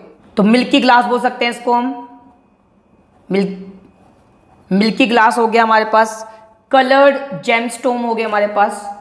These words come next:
gemstones, ये सब क्या हमारे solid soils हैं। Third क्या था हमारे पास, Soil, जब हमारा सॉल्ट dissolve होगा liquid के अंदर। Example हो गया milk of magnesia,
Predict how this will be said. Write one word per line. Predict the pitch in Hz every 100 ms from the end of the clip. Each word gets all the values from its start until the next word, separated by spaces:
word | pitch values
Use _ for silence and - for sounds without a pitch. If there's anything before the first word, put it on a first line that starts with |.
| -
gemstones, | 160 190 185 190 - 190 214 - - - _
ये | 220
सब | 233
क्या | 262
हमारे | 262 -
solid | 220 202 196
soils | 170 160
हैं। | 180 - - - -
Third | 233
क्या | 277
था | 247
हमारे | 277 269
पास, | 277 - -
Soil, | 240 196
जब | 151 - - - _ _ _ _ 220
हमारा | 254
सॉल्ट | 262 254
dissolve | 262 269 247
होगा | 269
liquid | 285 - 269 208
के |
अंदर। | 165 143 135 -
Example | 185 226 240 262
हो |
गया | 269
milk | 262 247 254 277
of | 269 254
magnesia, | 226 240 247 - 269 302